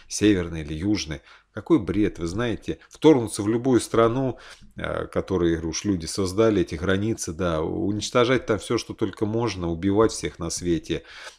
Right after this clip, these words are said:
да, за это ещё убивать, гнобить, сажать, э, своих собственных, э, представителей народа, которые против всего этого.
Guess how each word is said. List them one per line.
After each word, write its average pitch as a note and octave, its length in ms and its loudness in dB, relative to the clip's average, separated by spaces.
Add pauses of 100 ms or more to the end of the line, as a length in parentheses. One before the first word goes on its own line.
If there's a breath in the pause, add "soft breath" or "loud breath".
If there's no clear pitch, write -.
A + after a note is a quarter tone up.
да, E2 240 -2
за G#2 140 8
это A2 200 10
ещё - 160 0
убивать, G2+ 460 6
гнобить, G2 440 -2
сажать, G2+ 600 0
э, E2+ 400 -2
своих G2 340 -2
собственных, - 640 0
э, E2+ 320 -2
представителей F#2+ 720 2
народа, F#2+ 340 2
которые F2 280 -2
против A2 360 6
всего F2 340 -2
этого. D#2+ 280 -4